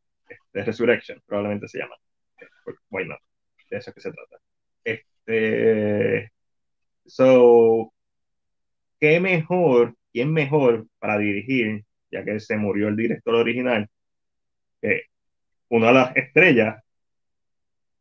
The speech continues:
debatiblemente la estrella de Lethal Weapon,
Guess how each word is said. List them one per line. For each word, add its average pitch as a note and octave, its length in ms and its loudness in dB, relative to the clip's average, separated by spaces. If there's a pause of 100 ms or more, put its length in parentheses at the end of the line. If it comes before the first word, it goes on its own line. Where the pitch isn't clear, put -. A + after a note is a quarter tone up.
(140)
debatiblemente B2+ 760 2
la B2 220 4
estrella C#3 540 2
de G#2+ 100 -2
Lethal A#2+ 260 -2
Weapon, A#2 420 0